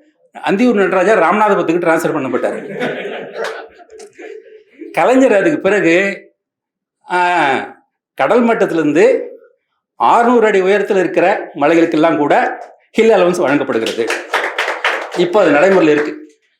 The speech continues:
கடல் அந்த, அந்த அடிப்படையில கல்வாயில் மலை, ம-, நம்முடைய ஏலகிரி மலை, இது போன்ற மலைகள் எல்லாம் பயன்பெறுகின்றன, அரசு பணியா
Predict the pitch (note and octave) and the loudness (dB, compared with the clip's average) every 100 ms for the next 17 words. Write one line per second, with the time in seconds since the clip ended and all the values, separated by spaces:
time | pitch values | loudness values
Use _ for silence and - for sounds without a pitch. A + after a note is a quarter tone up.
0 | _ F3+ A3 F3+ F3 - D#3+ G3+ A#3+ B3 | _ -2 2 2 2 0 -2 2 2 2
1 | A#3+ G#3 E3 D3+ B3+ C4 - - _ E3 | 0 2 2 2 0 -2 -12 -20 _ 0
2 | G3 G3 F#3 E3+ G3+ A3+ - - - _ | 2 0 0 2 2 0 -6 -16 -20 _
3 | _ - F3+ E3+ D#3+ D#3+ D#3 D#3+ E3 E3+ | _ -2 0 2 0 0 2 2 2 2
4 | D#3 D3 D3+ F#3+ G#3 - - _ A3 G#3 | 0 0 2 2 0 -4 -14 _ -2 0
5 | G#3 G3 F#3+ F3+ F#3 F3+ F3+ A4 A4 - | 2 2 2 2 2 2 4 2 0 -8
6 | - _ _ G3 G3 F3 D#3 C#3+ C3 C3+ | -18 _ _ 0 2 2 2 0 -2 0
7 | E3 F3 F3+ F3 | 0 0 -2 -2